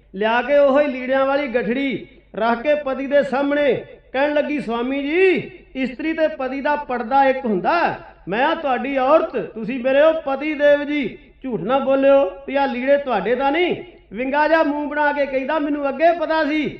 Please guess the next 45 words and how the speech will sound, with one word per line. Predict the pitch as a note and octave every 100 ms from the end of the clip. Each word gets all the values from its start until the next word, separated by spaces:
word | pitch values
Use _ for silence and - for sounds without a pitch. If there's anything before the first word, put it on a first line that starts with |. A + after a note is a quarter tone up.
| - _ -
ਭਈ | D4+
ਕੁਲਵਿੰਦਰ | D4+ - C#4+ D4 C#4+ D#4
ਦੀ | D#4+ E4
ਬੀਬੀ | C4+ D4 B3+ D#4+
ਆ, | F4
ਨਹੀਂ | F4+
ਤੇ | E4+
ਮਾਰ | C4+ C4 C4 C#4+
ਮਾਰ | D4 D#4
ਪ੍ਰੈਣੀਆਂ | D4 C4+ C4+ C#4 D4 D4
ਮੈਂ | C#4
ਪਾਸੇ | C4 B3 B3 C4+ D4+
ਨਾ | F4
ਭੰਨ | F4 D#4+ B3+
ਦਿੰਦਾ।" | C4+ D4 G#4+ - F3
ਗੱਪਾਂ | A3+ A3+ C4+ C#4
ਮਾਰਨੋਂ | C4+ C4+ C4+ C#4
ਅਜੇ | C4 C4+
ਵੀ | C4+
ਨਹੀਂ | C4+
ਹਟਿਆ। | C4 G3+ A#3+ A3 - - _ _ -
ਗੱਪੀਆਂ | G3+ G#3+ B3+ C4+
ਦਾ | C4+ C4+
ਇਹ | C4+
ਹਾਲ | G#3 A#3+
ਹੁੰਦਾ | B3 A#3 B3+
ਹੈ। | A#3 - - - _ -
ਆਂਦਾ | D#4 E4 E4
ਹੁੰਦਾ | B3 B3+
ਸੀ, | C4+
"ਦੁਨੀ | G#3+ B3 C4+
ਚੰਦ, | C#4+ C#4 C4+ F4+ E4 F3 - A#3+
ਮੈਂ | C4+
ਹਾਥੀ | G#3 D#3 - D#4+
ਸੁੱਟ | C4 D#4
ਦੇਣੇ | D#4 D#4 D#4
ਨੇ | D4+
ਆਕਾਸ਼ | D4 C4+ B3+
ਵੱਲੇ।" | B3+ C4+ C4+ C#4 - - _ _
ਹੁਣ | A#3 B3+
ਨਾਲਦਿਆਂ | B3 B3+ C4 C#4+
ਨੂੰ | D4
ਆਂਦਾ, | D4 E4
"ਭੱਜ | E4 D#4 G#3+
ਚੱਲੀਏ।" | A3+ C4+ C4 A3 C#3+ -